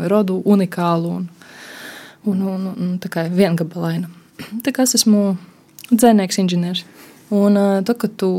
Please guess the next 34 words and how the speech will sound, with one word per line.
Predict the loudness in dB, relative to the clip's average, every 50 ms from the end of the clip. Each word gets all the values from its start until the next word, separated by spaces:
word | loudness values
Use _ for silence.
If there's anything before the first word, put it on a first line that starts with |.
| -2 -2 2
debitē, | 2 4 4 4 2 0 0 -2 -4 -2 -2
tad | -4 -2 -2
ir | -2 -2 -2
ļoti | -4 -6 -6 -6 -4 -4 -4 -4 -4 -6 -6 -6
varbūt | -6 -6 -6 -8 -10 -10 -12 -12
tas, | -10 -6 -4 -4 -4 -4 -4 -6
ā, | -8 -8
tāds, | -8 -10 -10 -10 -6 -2 -2 -2 0
ā, | -2 -2 -4 -4 -6 -6 -8 -6
tas | -2 0 0 0
spīdīns | 2 2 2 2 2 0 -2 -2 -2 -2
iz | -2 0
tevi | 0 0 0 -2 -4 -6 -10 -16 _ _ _ _ 0
tieši | 0 0 0 -2
tamā | -4 -4 -2 0
pirmajā | 2 2 2 2 -2 -4 -4 -2
brīdī. | -2 -2 -2 -4 -4 -4
Pēc | -4 -2 -2 -2
tam | 0 0 2
jau | 4 2 4
tu | 4 4 4
iegūsti | 4 4 4 2 2 0 -2 -2
to | -2 -2 -2
pašpārliecinātību, | -4 -4 0 0 2 2 2 2 2 2 2 2 2 2 2 2 4 2
un | 2
tu | 2 0
saproti, | -2 0 0 -2 -2 -2
ka | -4 -6
tu | -4 -4 -4
vari | -4 -4
blīst | -2 2 2 2 2 2 -2 -6 -6
vienkārši | -8 -8 -8 -8 -10 -8 -6 -8
uz | -6 -6
priekšu. | -8 -10 -10 -12 -16 -20 -20